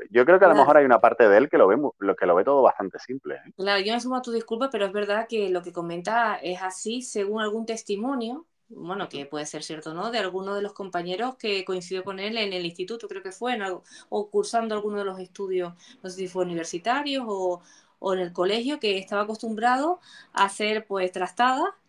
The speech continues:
Speaker 2: y que nunca tenía, pues, repercusión, ¿no? Que se salía con la suya siempre. Entonces yo creo que puede ser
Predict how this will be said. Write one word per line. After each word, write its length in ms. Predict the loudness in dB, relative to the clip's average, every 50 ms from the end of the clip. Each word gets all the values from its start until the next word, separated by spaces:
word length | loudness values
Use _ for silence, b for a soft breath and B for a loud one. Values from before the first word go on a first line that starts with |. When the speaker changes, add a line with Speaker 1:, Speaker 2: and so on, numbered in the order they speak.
| _ _ _ _
Speaker 2:
y 140 | -8 -6 -2
que 160 | 0 0 0
nunca 360 | 0 0 -2 -2 -2 -2 -2 0
tenía, 480 | -2 -2 -2 -2 -2 -2 -4 -6 -6 -4
pues, 320 | -4 -2 -2 -2 -4 -4
repercusión, 680 | -4 -4 -4 -4 -4 -6 -8 -12 -10 -6 -4 -4 -4 -4
¿no? 120 | -4 -6
Que 80 | -6 -8
se 80 | -10 -10
salía 280 | -8 -4 -4 -4 -4
con 100 | -4 -6
la 100 | -6 -6
suya 400 | -8 -8 -8 -8 -6 -6 -8 -8
siempre. 420 | -8 -8 -8 -6 -8 -8 -10 -14 -16
Entonces 260 | -14 -12 -6 -2 -2
yo 100 | -2 -2
creo 180 | 0 -2 -2 -2
que 100 | -2 -4
puede 220 | 0 2 2 2 2
ser 280 | 0 -2 -2 -4 -4